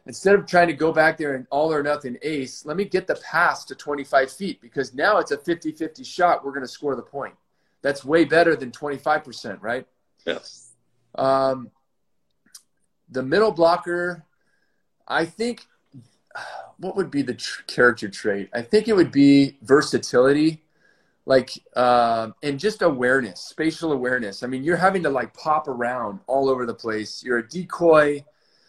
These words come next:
Speaker 1: Your timing really impacts other people's timing. But really, you just have to be committed to, "I'm willing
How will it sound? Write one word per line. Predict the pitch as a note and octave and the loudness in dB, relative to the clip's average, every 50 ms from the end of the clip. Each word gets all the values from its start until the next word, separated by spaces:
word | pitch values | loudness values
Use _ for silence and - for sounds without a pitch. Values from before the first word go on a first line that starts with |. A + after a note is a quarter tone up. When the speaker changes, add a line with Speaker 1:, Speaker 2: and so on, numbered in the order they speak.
| _ _ _ _ _ _ | _ _ _ _ _ _
Speaker 1:
Your | - C#3 F3+ G#3+ - | 0 4 4 4 4
timing | - - D#3+ D#3+ E3 E3+ F3 E3+ D#3+ D3 | 2 -2 0 2 2 2 0 -2 -6 -4
really | C#3+ D#3 E3 E3 D#3+ D3+ | -2 0 0 0 -2 -4
impacts | D3+ D3 C#3+ - D3 D3 C#3+ C#3+ C#3 - - | -8 -10 -10 -6 -2 -2 -2 -2 -4 -6 -8
other | D3 C#3+ C#3+ C#3+ | -8 -6 -6 -6
people's | C#3+ D3 C#3+ C#3 C#3 C3+ B2 | -8 -10 -12 -10 -10 -12 -12
timing. | - - C3+ C3 C3 C3 C3+ C3 C3+ C3+ B2+ _ _ _ _ _ _ - | -12 -10 -6 -6 -6 -6 -8 -14 -18 -20 -20 _ _ _ _ _ _ -2
But | D#3+ D#3+ | 0 4
really, | E3+ G#3+ B3 C4 | 4 4 4 4
you | A3 F#3+ D#3+ | 0 0 0
just | C#3 E3 D#3+ - | -2 -2 0 4
have | E3+ D#3+ E3 D#3+ | 4 4 4 4
to | - E3 C#3 B2 | 2 0 -2 -2
be | A#2+ A#2+ D3 F3 | -2 -8 -10 -10
committed | F3 - D3 B2+ B2+ C#3 D#3+ E3+ E3 | -10 -10 -8 -4 -2 0 0 0 0
to, | - - B2+ A#2+ A#2 A#2 - _ _ _ _ _ _ _ _ _ _ _ _ - | 0 0 0 0 0 -4 -10 _ _ _ _ _ _ _ _ _ _ _ _ 0
"I'm | C#3+ D#3 D#3+ C#3+ B2+ C3 | 0 2 2 0 -4 -2
willing | C3+ D3 E3 F3 F3+ F#3 F#3+ G3 G3 G3 | 2 2 2 2 2 0 -2 -2 -4 -6